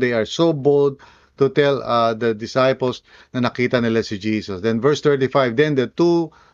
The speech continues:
told what had happened on the way and how Jesus was recognized by them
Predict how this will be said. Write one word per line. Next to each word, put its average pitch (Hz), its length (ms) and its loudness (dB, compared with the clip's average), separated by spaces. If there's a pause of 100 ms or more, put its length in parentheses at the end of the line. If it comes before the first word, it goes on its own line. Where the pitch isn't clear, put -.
(120)
told 160 320 2
what 123 160 2
had 110 160 -2
happened 147 400 0
on 127 160 -2
the 117 80 -2
way 156 400 0 (480)
and 127 80 2
how 156 160 4
Jesus 156 560 -2
was 143 80 2
recognized 151 720 -2
by 127 160 0
them 117 400 -2